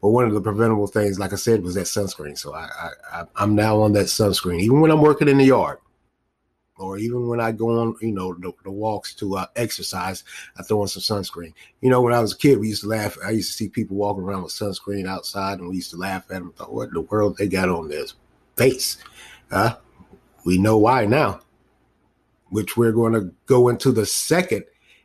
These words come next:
And the, the second form of skin cancer, this is the ca-, skin cancer,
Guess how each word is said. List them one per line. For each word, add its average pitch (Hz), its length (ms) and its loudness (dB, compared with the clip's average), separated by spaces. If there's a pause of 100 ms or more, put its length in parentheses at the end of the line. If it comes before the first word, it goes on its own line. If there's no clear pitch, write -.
(180)
And 131 260 2
the, 131 220 4
the 123 120 0
second 147 560 -2
form 160 300 2
of 139 60 -2
skin 147 320 0
cancer, 135 400 -4
this 165 240 0
is 202 140 -2
the 175 220 0
ca-, - 140 -8
skin 151 320 -2
cancer, 131 560 -4